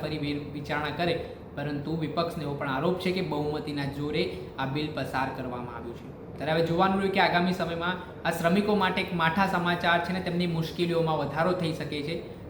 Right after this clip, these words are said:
તે આ બાબતના સંદર્ભમાં સરકાર આગામી સમયમાં યુ ટર્ન મારે છે, કેમ કે હવે વિધાનસભામાં વિધેયક પસાર થઈ ચૂક્યો છે અને આગામી સમયમાં આ કાયદો બનીને અમલીકરણમાં પણ આવશે. ત્યારે કેટલી મુશ્કેલીઓ શ્રમિકો માટે બને છે તે હવે એક મોટો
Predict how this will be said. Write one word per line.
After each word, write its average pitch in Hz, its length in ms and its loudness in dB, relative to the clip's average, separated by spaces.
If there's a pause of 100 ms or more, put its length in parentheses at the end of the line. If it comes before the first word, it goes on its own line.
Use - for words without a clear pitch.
(160)
તે 151 380 0 (180)
આ 147 100 -2
બાબતના 151 440 -2
સંદર્ભમાં 156 640 -2
સરકાર 147 340 -2
આગામી 151 280 0
સમયમાં 147 340 -6
યુ 147 160 -6
ટર્ન 151 220 -6
મારે 147 240 0
છે, 190 120 0
કેમ 165 180 -2
કે 170 100 -2
હવે 180 120 2
વિધાનસભામાં 175 680 4
વિધેયક 170 680 2
પસાર 190 460 8
થઈ 180 120 2
ચૂક્યો 185 300 0
છે 185 40 2
અને 208 100 2
આગામી 175 360 2
સમયમાં 165 760 -2
આ - 40 0
કાયદો 175 420 6
બનીને 175 320 4
અમલીકરણમાં 156 760 -2
પણ 156 100 -4
આવશે. 143 380 -4
ત્યારે - 440 -2
કેટલી 202 220 6
મુશ્કેલીઓ 202 520 6
શ્રમિકો 175 380 0
માટે 160 260 0
બને 160 260 4
છે 185 460 -2
તે 165 140 2
હવે 156 180 2
એક 165 320 -4
મોટો 151 580 -2